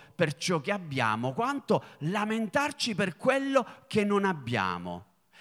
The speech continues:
E molto spesso non riusciamo ad apprezzare, a vivere bene quello che abbiamo. Non riusciamo a vivere il momento e a godercelo perché pensiamo sempre al dopo.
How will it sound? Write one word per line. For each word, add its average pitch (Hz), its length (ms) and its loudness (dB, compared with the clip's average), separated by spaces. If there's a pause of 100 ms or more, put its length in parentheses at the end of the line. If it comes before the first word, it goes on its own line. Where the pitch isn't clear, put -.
E 180 80 -4
molto 269 280 -2
spesso - 680 -4
non 277 320 2
riusciamo 262 580 0
ad 220 100 0
apprezzare, 220 640 0
a 190 60 0
vivere 202 440 -2
bene 247 600 -6
quello 269 280 -6
che 196 120 -6
abbiamo. 156 600 -8 (520)
Non 262 160 4
riusciamo 277 400 0
a 262 60 2
vivere 254 720 0
il 233 240 2
momento 240 680 2
e - 20 4
a 214 100 2
godercelo 262 840 2 (220)
perché 233 340 2
pensiamo 240 600 0
sempre 240 580 0
al 196 320 -2
dopo. 160 720 4